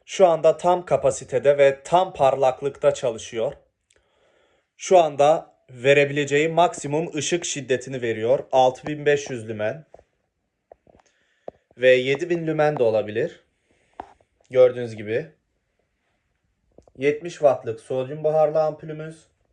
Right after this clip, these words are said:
yetmiş wattlık akıma karşı koyan yüksek basınçlı sodyum buharlı ampul balastımız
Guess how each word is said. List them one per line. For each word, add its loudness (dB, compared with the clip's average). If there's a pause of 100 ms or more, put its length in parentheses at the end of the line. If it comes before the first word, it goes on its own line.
(760)
yetmiş -8
wattlık -2 (340)
akıma -4
karşı 0
koyan -4
yüksek -14
basınçlı -10
sodyum -12
buharlı -4
ampul -10
balastımız -6